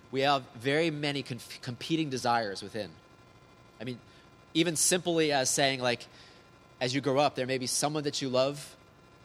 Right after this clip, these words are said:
that you wanna live with, and there may be a career that you want. And often those two things are not compatible, that you can't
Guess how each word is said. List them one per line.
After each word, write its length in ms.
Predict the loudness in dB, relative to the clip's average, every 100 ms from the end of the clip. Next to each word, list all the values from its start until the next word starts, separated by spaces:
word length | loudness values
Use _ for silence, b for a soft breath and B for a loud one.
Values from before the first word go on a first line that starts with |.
| -16
that 80 | -6
you 60 |
wanna 180 | -2 0
live 160 | 0 0
with, 160 | -2
and 120 | -2 -4
there 100 | 0
may 120 | 0
be 100 | 0
a 40 |
career 380 | -2 -2 0 0
that 200 | -2 -4
you 80 | -6
want. 280 | -6 -8 -12 -20 -20 -20 -20 -20 -20 -20 -20 -10
And 120 | 0
often 240 | 2 2 -2
those 160 | -2
two 100 | -2
things 200 | -4 -4
are 60 | -2
not 180 | -2 -2
compatible, 540 | -2 2 2 0 -6 -12 -20 -20 -20 -20 -20 -20 -14
that 60 | -12
you 60 | -10
can't 320 | -2 -2